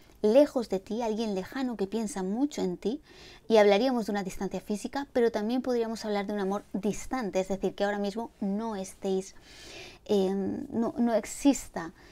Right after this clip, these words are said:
una comunicación o que algo se haya enfriado, ¿vale? Pero aún así no dejáis de pensar el uno en el otro,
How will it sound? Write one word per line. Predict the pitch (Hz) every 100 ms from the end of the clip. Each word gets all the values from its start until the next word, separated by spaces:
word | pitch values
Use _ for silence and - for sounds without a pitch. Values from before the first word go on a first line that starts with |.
| -
una | - 220
comunicación | 202 190 185 185 190 269 262 240 -
o | 220 202
que | 196
algo | 208 220
se | -
haya | 202 208
enfriado, | 208 - 180 165 - - - -
¿vale? | 175 196 214 - - -
Pero | 233 262
aún | 269
así | 269 - 240 -
no | 214 220
dejáis | 226 214 208
de | 202
pensar | - 185 190 208 220 -
el | 226 196
uno | 196 180
en | 165
el | 160
otro, | 226 185 175